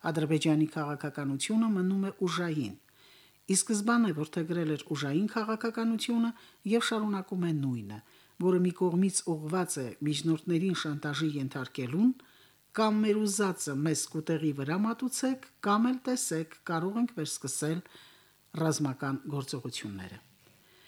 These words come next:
«Սա մենք վաղուց արձանագրում ենք և պետք է պատրաստ լինենք ցանկացած սադրանքի», ասել է փոխնախարարը։ Փոխնախարարի կարծիքով Թուրքիան միջազգային ասպարեզում դեռ մի բան էլ Ադրբեջանից առաջ ընկած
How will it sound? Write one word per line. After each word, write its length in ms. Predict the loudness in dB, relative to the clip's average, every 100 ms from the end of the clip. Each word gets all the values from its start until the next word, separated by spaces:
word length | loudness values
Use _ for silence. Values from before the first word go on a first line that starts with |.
| -20 _ 2
«Սա 160 | 6 8
մենք 220 | 8 6
վաղուց 340 | 2 2 0 -2
արձանագրում 640 | -2 0 0 0 4 6
ենք 160 | 6 4
և 120 | -2
պետք 220 | -2 -2
է 80 | -2
պատրաստ 520 | 0 -2 0 -2 -2
լինենք 320 | -4 -2 -2 -2
ցանկացած 500 | -6 -4 -6 -6 -4
սադրանքի», 640 | -4 -2 -2 -2 -4 -8 -10 _ _ -8
ասել 320 | -2 -2 -2
է 60 | -4
փոխնախարարը։ 800 | -6 -6 -6 -4 -6 -8 -12 -20 _ _ _ _ _ _ _ 0
Փոխնախարարի 640 | 2 4 4 6 4 4
կարծիքով 560 | 2 0 0 0 0 0
Թուրքիան 420 | 0 -2 0 2
միջազգային 600 | 2 2 0 2 2 2
ասպարեզում 640 | 2 0 -2 -2 0 2 2
դեռ 240 | 2 0 2
մի 160 | 2 2
բան 240 | 2 2
էլ 140 | 2 0
Ադրբեջանից 800 | 0 -2 0 0 0 0 0 -2
առաջ 420 | -4 -2 -2 0
ընկած 540 | -2 -2 0 0 0